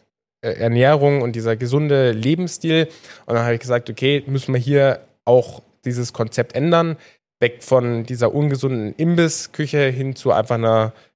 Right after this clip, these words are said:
gesundheitsbewussten Ernährung. Und dann haben wir hier dementsprechend über viele Jahre hinweg auch langsam dieses Konzept umgestellt und haben immer mehr diese alten Teile, dieses alte Image fallen lassen können. Und es war wirklich eine lange Entwicklung auch.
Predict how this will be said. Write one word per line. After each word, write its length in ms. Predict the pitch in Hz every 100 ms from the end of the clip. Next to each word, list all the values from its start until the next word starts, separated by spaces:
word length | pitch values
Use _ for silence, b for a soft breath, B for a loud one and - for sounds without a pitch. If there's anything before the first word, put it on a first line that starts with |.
| _
gesundheitsbewussten 1400 | 123 117 135 131 113 - 131 127 123 - 117 117 113 113 - _ _ _ _ _ -
Ernährung. 540 | 110 110 110 113 98 - _ _ _ _ _ _ -
Und 60 | 120
dann 120 | 104
haben 100 | 110
wir 80 | 113
hier 180 | 117 117
dementsprechend 680 | 120 120 - 120 117 127
über 360 | 117 113 113 110
viele 320 | - 151 151
Jahre 340 | 135 127 151 147
hinweg 320 | 135 139 143
auch 100 | 120
langsam 400 | 120 139 - 127
dieses 300 | 120 123 -
Konzept 500 | 123 117 147 143 - B B B _
umgestellt 640 | 160 185 185 - 156 156 143
und 80 | 131
haben 140 | 123
immer 240 | 143 147
mehr 400 | 131 131 131 135 B B -
diese 200 | 123 110
alten 540 | 127 131 139 131 123
Teile, 320 | - 117 139
dieses 220 | 135 127 123
alte 240 | 127 123
Image 340 | 135 147 127
fallen 260 | - 135 175
lassen 320 | 165 160 160
können. 420 | - 160 180 202
Und 100 | 165
es 100 | 117
war 140 | 117 117
wirklich 140 | 131
eine 100 | 131
lange 260 | 110 135 139
Entwicklung 500 | 120 147 - 175 170
auch. 320 | 117 147 151